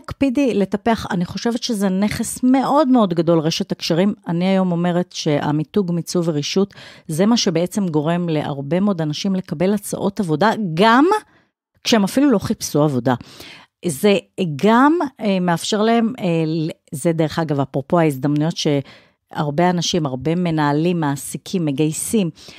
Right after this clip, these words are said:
שאומרים, "אני לא מוצא עובד", ומדברים ומספרים את זה לחברים שלהם, והם, אה, נקרא לזה באמת, אה, את התסכול שלהם מפיצים לכל מי שסביבם ומוכן לשמוע, ויש אנשים שאומרים, "רגע, שנייה, אני מכיר אבל מישהי, נכון, היא לא עשתה את זה, אבל בוא,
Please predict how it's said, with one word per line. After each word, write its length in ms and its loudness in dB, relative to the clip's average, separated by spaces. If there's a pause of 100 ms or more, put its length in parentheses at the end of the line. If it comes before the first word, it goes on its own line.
(180)
שאומרים, 320 -2
"אני 280 0
לא 120 2
מוצא 320 0
עובד", 380 2
ומדברים 640 0
ומספרים 760 -2
את 80 -2
זה 80 0
לחברים 500 0
שלהם, 360 0
והם, 520 -4
אה, 40 -8 (340)
נקרא 380 -2
לזה 260 -2
באמת, 420 0
אה, 240 4 (320)
את 120 -4
התסכול 540 0
שלהם 280 2
מפיצים 480 0
לכל 460 2
מי 140 0
שסביבם 640 0
ומוכן 300 0
לשמוע, 360 -2 (480)
ויש 220 0
אנשים 300 0
שאומרים, 220 0
"רגע, 240 0
שנייה, 300 -2
אני 80 4
מכיר 360 2
אבל 100 2 (180)
מישהי, 360 -2
נכון, 280 0
היא 100 4
לא 80 4
עשתה 280 0
את 100 2
זה, 80 6
אבל 120 4
בוא, 120 4